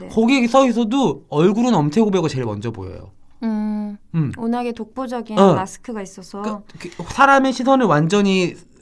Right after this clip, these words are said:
Speaker 1: 음.
Speaker 2: 끌어당기는 그런 마스크여서. 근데 조현철 배우는 저는 반대라고 생각하거든요. 아까 김현민 기자님 말처럼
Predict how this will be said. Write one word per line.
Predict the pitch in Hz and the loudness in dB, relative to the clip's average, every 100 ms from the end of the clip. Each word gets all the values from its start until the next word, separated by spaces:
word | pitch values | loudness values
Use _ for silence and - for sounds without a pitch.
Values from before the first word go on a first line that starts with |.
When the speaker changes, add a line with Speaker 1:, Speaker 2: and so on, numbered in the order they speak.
| - | -6
Speaker 1:
음. | 233 | 0
Speaker 2:
끌어당기는 | 240 240 165 151 156 165 151 | 2 2 2 -2 0 0 0
그런 | 156 147 | -2 -2
마스크여서. | 117 117 - - 123 113 170 135 - - - - - | -2 -6 -10 -10 -8 -4 -2 -2 -6 -16 -20 -18 -6
근데 | 190 | 0
조현철 | 220 254 254 | 4 4 4
배우는 | 220 196 175 | 4 4 2
저는 | 156 | 0
반대라고 | 147 135 131 165 | -2 -4 -2 0
생각하거든요. | 147 127 120 107 101 98 98 | 0 -4 -8 -10 -10 -12 -12
아까 | 123 143 135 | -12 -6 -6
김현민 | 135 151 147 143 | -6 -6 -4 -4
기자님 | 135 131 | -4 -6
말처럼 | 117 107 135 175 | -6 -8 -8 -6